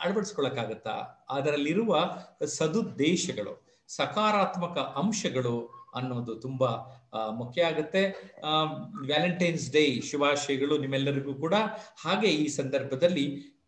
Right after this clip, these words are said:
ಪ್ರೀತಿ, ಆ, ಒಂದ್ ಯಾವ-, ಯಾವ್ದೋ ಚಲನಚಿತ್ರ ಬಂತು ಅನ್ಸುತ್ತೆ, ಪ್ರೀತಿ ಏಕೆ ಭೂಮಿ ಮೇಲಿದೆ ಅಂತ. ಪ್ರೀತಿ ಏಕೆ ಭೂಮಿ ಮೇಲಿದೆ ಅಂದ್ರೆ ನಿಮ್ಮನ್ನ ಸಂತೋಷವಾಗಿರೋದಕ್ಕೆ, ನೀವು ನೆಮ್ಮದಿಯಿಂದ ಇರೋದಕ್ಕೆ,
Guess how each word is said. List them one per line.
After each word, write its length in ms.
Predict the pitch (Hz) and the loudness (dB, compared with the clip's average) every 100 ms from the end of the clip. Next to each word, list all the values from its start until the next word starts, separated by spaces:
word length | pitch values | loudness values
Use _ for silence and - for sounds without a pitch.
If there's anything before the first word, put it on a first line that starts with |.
| _ | _
ಪ್ರೀತಿ, 520 | 165 240 - 160 120 - - _ - | 2 2 2 0 -2 -4 -16 _ -4
ಆ, 40 | 131 131 131 135 147 | 0 2 0 -4 -6
ಒಂದ್ 180 | 147 151 | -4 4
ಯಾವ-, 260 | 147 151 147 | 4 6 4
ಯಾವ್ದೋ 180 | 151 | 2
ಚಲನಚಿತ್ರ 560 | 185 160 190 190 196 151 | 0 0 0 -2 -2 0
ಬಂತು 300 | 131 120 120 | 0 0 -4
ಅನ್ಸುತ್ತೆ, 400 | 117 110 - 110 | -6 -8 -8 -10
ಪ್ರೀತಿ 480 | - 165 208 208 170 | -8 -4 -2 -2 -4
ಏಕೆ 520 | 139 180 208 156 120 | 0 0 0 -2 0
ಭೂಮಿ 280 | 139 139 131 | 0 0 0
ಮೇಲಿದೆ 560 | 123 123 107 120 127 | -2 -2 -2 -2 -2
ಅಂತ. 180 | 104 95 - - - - _ - | -2 -8 -14 -20 -20 -20 _ 0
ಪ್ರೀತಿ 300 | 233 262 190 | 2 2 2
ಏಕೆ 540 | 139 208 254 - - | 6 6 6 2 4
ಭೂಮಿ 280 | 165 185 170 | 4 4 4
ಮೇಲಿದೆ 480 | 156 147 139 131 120 | 4 4 2 2 2
ಅಂದ್ರೆ 640 | 107 107 143 196 - - | 0 2 2 2 -4 -2
ನಿಮ್ಮನ್ನ 400 | 165 233 220 175 | 2 4 4 4
ಸಂತೋಷವಾಗಿರೋದಕ್ಕೆ, 1700 | 165 147 151 233 254 - 156 123 120 107 110 107 - 165 175 175 - 170 | 0 -2 0 2 2 0 2 2 0 -4 -6 -6 -4 0 0 -2 -2 2
ನೀವು 240 | 233 240 | 4 4
ನೆಮ್ಮದಿಯಿಂದ 640 | 170 175 240 202 156 127 | 4 6 6 4 2 0
ಇರೋದಕ್ಕೆ, 800 | 113 107 104 104 - 170 180 - | 0 -2 -4 -6 2 4 2 -4